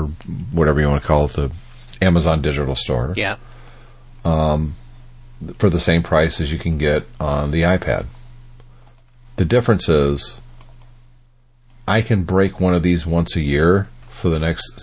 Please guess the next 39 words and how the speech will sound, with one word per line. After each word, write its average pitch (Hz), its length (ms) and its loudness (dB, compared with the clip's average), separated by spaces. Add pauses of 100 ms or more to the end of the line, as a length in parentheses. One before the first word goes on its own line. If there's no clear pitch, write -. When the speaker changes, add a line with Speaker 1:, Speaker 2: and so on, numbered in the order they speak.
(100)
Speaker 1:
six - 240 -2
years 82 420 0
and 87 240 -2
still 92 440 2
not 80 320 2
equal 71 480 -2
how 78 120 -2
much 73 220 -2
it - 80 -10
costs 65 360 0
to 71 100 -4
buy 62 240 0
an 60 100 -2
iPad 62 400 -4
for. - 300 -8 (640)
Now, 98 260 -2 (100)
I 98 80 2
use 92 420 2
an 87 80 0
iPad 73 400 -2
every 76 220 -4
single 67 280 -4
day. 60 200 -4
I 117 60 -2
love - 260 0
my 131 340 -2
iPad, - 220 -4
don't 139 180 -2
get 127 140 -4
me 123 80 -4
wrong, 110 320 -6
and 67 100 -4
I've 76 140 -4
got 73 180 2
an 67 80 -4
iPad 60 380 -4
Pro, - 380 0 (340)
but - 240 0 (960)
this 98 480 2